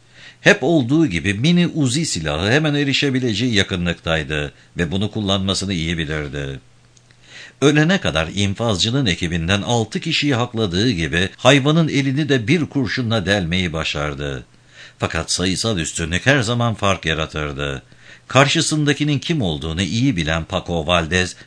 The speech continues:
bir düzine adamla gelmişti. Roberto Cardenas hayatı boyunca aşin ve kötü bir insan olmuştu.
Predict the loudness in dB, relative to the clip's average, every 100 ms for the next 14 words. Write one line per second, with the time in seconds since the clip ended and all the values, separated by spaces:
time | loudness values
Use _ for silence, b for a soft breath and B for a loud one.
0 | -2 0 2 0 -2 -2 -2 0 -2 -2
1 | -2 -2 -4 -4 -6 -6 -6 -6 -8 -8
2 | -12 -20 _ _ _ B B B B B
3 | 2 4 6 4 0 -2 0 0 2 2
4 | 0 0 0 2 0 -2 -2 -2 -2 -4
5 | 0 0 2 2 0 0 -2 -2 0 0
6 | -2 -2 -2 -2 -4 -6 -6 -6 -8 -8